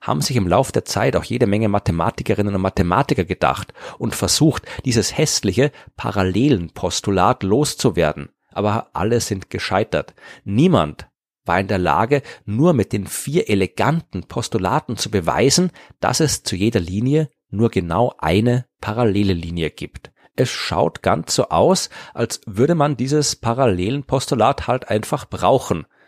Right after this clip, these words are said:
wenn man aus den fünf Postulaten die ganzen Aussagen über die euklidische Geometrie ableiten und beweisen will.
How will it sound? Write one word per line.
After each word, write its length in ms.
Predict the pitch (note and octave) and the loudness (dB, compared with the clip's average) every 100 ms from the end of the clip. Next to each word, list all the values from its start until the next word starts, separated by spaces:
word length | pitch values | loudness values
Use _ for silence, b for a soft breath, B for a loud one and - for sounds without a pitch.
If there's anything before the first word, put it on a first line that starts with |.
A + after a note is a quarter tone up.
| b | b
wenn 100 | G#2 | 0
man 160 | A2+ - | 0 0
aus 400 | F#2 A#2 A2+ - | 0 0 0 -2
den 300 | G#2 G#2+ G2+ | -2 -2 -6
fünf 340 | - D3 - | -2 -2 -2
Postulaten 680 | - A#2+ - A#2 A#2+ C3+ C3 - | -4 -4 0 2 2 0 -8 -8
die 200 | A#2+ A2+ | -10 -2
ganzen 380 | G2+ A#2 - - | -2 0 -6 -4
Aussagen 640 | - A2+ A#2 - A2 B2 A2+ B B | 0 0 0 2 2 2 -4 B B
über 220 | B2 A2+ | 0 0
die 160 | A#2+ | 0
euklidische 560 | A2 - - A#2+ A2+ A#2+ | -2 -2 -2 -2 0 0
Geometrie 640 | A2 G#2+ G#2+ - G#2 A#2+ - | 0 2 0 0 2 2 0
ableiten 560 | E2+ - - E2 D#2+ - | -4 -2 0 0 -2 -6
und 80 | E2+ | -2
beweisen 560 | F#2 D2 E2 F#2+ E2+ | 0 2 2 0 -4
will. 220 | - - | -6 -12